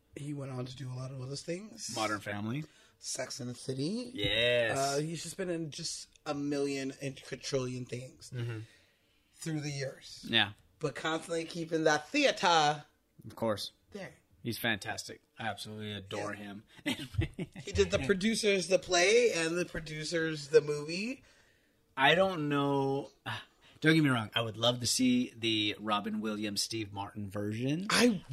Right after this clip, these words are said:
Speaker 2: But
Speaker 1: really
Speaker 2: I
Speaker 1: wanna see the screen
Speaker 2: don't know
Speaker 1: test.
Speaker 2: if it would be better.
Speaker 1: I mean,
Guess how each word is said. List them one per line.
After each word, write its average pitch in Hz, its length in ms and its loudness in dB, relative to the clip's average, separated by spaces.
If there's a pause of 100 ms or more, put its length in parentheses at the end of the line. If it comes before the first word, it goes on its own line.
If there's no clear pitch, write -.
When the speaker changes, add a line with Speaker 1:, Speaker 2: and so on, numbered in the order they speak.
(100)
Speaker 2:
But 196 80 8
Speaker 1:
really 220 240 12
Speaker 2:
I 185 40 12
Speaker 1:
wanna 180 200 10
see 180 140 6
the 156 80 4
screen 156 260 8
Speaker 2:
don't 151 160 6
know 147 160 10
Speaker 1:
test. 139 100 6
Speaker 2:
if 143 60 2
it 135 100 4
would 127 160 2
be 120 140 4 (200)
better. 107 400 0 (320)
Speaker 1:
I 220 100 -4
mean, 240 480 2